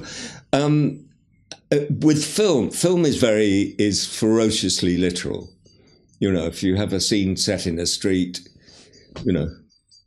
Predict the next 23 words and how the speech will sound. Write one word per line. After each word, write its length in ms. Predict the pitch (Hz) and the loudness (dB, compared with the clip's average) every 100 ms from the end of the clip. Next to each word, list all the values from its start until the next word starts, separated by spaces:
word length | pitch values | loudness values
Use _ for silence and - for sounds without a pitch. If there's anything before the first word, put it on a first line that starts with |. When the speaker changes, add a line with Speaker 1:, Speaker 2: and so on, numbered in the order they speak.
| - | -4
Speaker 1:
you've 120 | 98 | 0
Speaker 2:
has 120 | 107 104 | 2 2
to 60 | |
Speaker 1:
got 60 | 98 | 2
Speaker 2:
be 40 | 98 | 2
Speaker 1:
a 20 | |
Speaker 2:
in 40 | |
a 40 | 90 | 2
street. 420 | - 92 80 - - | 2 0 0 -6 -4
Speaker 1:
It's 220 | 135 139 156 | -2 0 0
a 60 | |
street. 600 | 143 - 165 151 73 - - _ _ | -2 -2 0 0 -2 -8 -14 _ _
A 60 | - | -8
street 340 | - 143 135 | -2 0 2
is 160 | 117 - | 0 0
a 80 | 107 | 0
street 460 | - 127 120 107 | 0 0 0 0
is 160 | 104 - | -2 -2
a 80 | 110 | -4
street. 560 | - 147 127 - - - - - - _ _ _ | -2 0 0 -2 -6 -18 -20 -20 -20 _ _ _
And 220 | 123 127 | -2 0
so 320 | - 151 135 120 | 0 0 2 2
the 240 | 120 | 0